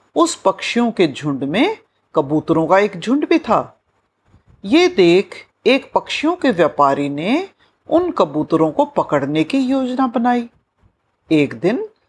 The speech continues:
जब सारे पक्षी आसमान में उड़ रहे थे, तब उस व्यापारी ने उस पेड़ के नीचे एक जाल बिछा दिया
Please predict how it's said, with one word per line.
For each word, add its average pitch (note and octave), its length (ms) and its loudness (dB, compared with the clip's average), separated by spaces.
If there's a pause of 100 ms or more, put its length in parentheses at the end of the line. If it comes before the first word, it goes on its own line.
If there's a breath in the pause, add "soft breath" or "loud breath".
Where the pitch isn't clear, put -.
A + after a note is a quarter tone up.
(200)
जब B3 140 2
सारे C#4 760 2
पक्षी B3 560 -4 (460)
आसमान D3 520 2
में F#3 200 -4
उड़ A3+ 240 2
रहे A3+ 280 4
थे, A3+ 260 -2 (760)
तब F#4 180 2
उस E4 280 0
व्यापारी C#3+ 540 2
ने A#3+ 400 -4 (360)
उस D4 200 -4
पेड़ C4+ 400 0
के A3 180 0
नीचे D#3+ 360 -6
एक - 320 -8
जाल F#3 340 2
बिछा B3+ 320 0
दिया B3 320 -4